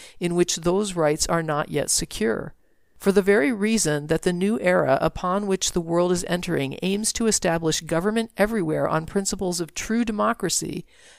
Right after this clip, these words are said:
we reject the Zionistic project of a national home for the Jewish people in Palestine.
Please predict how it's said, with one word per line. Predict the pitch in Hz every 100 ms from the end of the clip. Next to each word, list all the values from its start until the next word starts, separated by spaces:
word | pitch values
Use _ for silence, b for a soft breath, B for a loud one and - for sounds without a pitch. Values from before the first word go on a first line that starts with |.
| b
we | 180
reject | 196 196 180 226 -
the | 220
Zionistic | 196 185 180 180 - 190 -
project | - 202 220 147 127 - - b b
of | 185 175
a |
national | 180 185 190 - 220 208
home | 175 190 185
for | 196 175
the | 165
Jewish | 156 190 190 -
people | - 226 170 -
in | 180
Palestine. | 175 196 196 175 - - - -